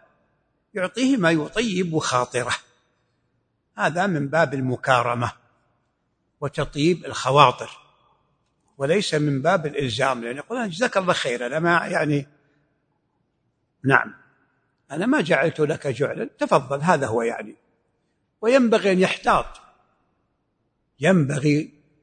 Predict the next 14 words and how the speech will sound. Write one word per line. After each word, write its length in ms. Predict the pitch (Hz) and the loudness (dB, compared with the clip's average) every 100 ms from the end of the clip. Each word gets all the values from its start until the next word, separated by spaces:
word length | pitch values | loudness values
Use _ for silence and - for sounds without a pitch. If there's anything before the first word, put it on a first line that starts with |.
| _ | _
لصاحب 500 | 135 - 175 151 147 | -12 -2 -2 0 -2
الضالة 580 | 139 127 139 123 123 151 - - | -2 0 0 0 -2 -12 -12 -4
أن 100 | 214 | 0
يحتاط 500 | 160 - 160 143 107 - _ _ _ _ _ _ _ _ _ _ _ _ _ | 0 0 2 2 0 -12 _ _ _ _ _ _ _ _ _ _ _ _ _
ويجتهد 580 | 143 147 - 214 185 156 | 2 2 2 0 0 0
فيما 320 | - 160 156 | -2 -2 0
يطيب 460 | 151 135 190 175 139 | 0 -2 -2 0 -2
به 340 | 143 160 156 | -2 0 0
خاطر 600 | 139 139 135 151 151 180 - _ _ _ _ _ _ _ | 0 -2 0 2 2 0 -4 _ _ _ _ _ _ _
صاحبه 560 | - 135 120 143 127 - - - _ _ _ _ | 0 2 4 2 2 -2 -6 -6 _ _ _ _
وتطمئن 680 | 120 175 - 135 135 160 127 | -4 -4 -2 -4 2 2 2
به 240 | 123 113 | -2 0
نفسه. 340 | 139 - - - - - - - _ _ _ _ _ _ _ - | 2 0 -4 0 0 -2 -8 -14 _ _ _ _ _ _ _ 0
نعم. 220 | 127 | 0